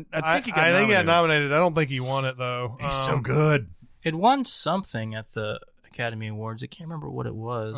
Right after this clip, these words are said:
Speaker 2: Uh, it won screenplay.
Speaker 3: What, yeah, that's
Speaker 1: Hmm.
Speaker 3: right.
Speaker 2: Uh, adapted screenplay. Uh, it won. Let's see. So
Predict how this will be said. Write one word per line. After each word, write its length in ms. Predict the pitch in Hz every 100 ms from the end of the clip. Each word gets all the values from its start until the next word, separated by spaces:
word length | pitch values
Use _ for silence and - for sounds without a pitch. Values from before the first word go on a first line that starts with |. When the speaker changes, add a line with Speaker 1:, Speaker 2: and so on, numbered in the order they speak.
| 135
Speaker 2:
Uh, 380 | 147 147 147 147
it 80 |
won 220 | 151 185 185
screenplay. 920 | - - 185 208 233 139 139 120 113
Speaker 3:
What, 80 | 117
yeah, 320 | 135 110 104
that's 200 | 110 254
Speaker 1:
Hmm. 80 | 269
Speaker 3:
right. 300 | 104 104 123
Speaker 2:
Uh, 520 | 131 131 127 127 131
adapted 440 | 131 131 156 156 139
screenplay. 960 | - 147 147 131 127 123 120 120 120
Uh, 380 | 131 123 123 131 135
it 120 | 135 _
won. 460 | 147 143 160 160 143
Let's 160 | 143
see. 120 | 135 127
So 380 | 165 151 147